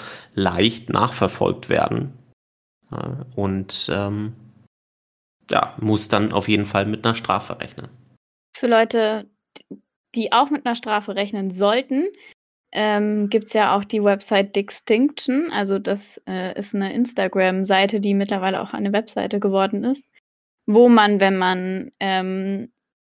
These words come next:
Speaker 2: ungefragt irgendwelche Nacktfotos von Menschen, ähm, geschickt bekommen hat, diese melden kann. Ähm, und zwar in einem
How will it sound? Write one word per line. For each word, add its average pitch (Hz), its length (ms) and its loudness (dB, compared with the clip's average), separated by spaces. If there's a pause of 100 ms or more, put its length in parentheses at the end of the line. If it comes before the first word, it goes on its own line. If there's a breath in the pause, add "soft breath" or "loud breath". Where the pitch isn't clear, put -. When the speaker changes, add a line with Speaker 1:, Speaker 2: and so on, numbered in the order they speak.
(100)
Speaker 2:
ungefragt 247 880 2 (760)
irgendwelche 240 600 4
Nacktfotos 220 580 -4
von 214 180 -4
Menschen, 208 800 -4
ähm, 202 560 -2 (480 soft breath)
geschickt 220 600 0
bekommen 214 560 2
hat, 196 340 -8 (540 soft breath)
diese 247 200 6
melden 233 380 4
kann. 208 480 -2 (640 soft breath)
Ähm, 208 800 2
und 220 180 0
zwar 208 340 2
in 214 140 -2
einem 202 640 0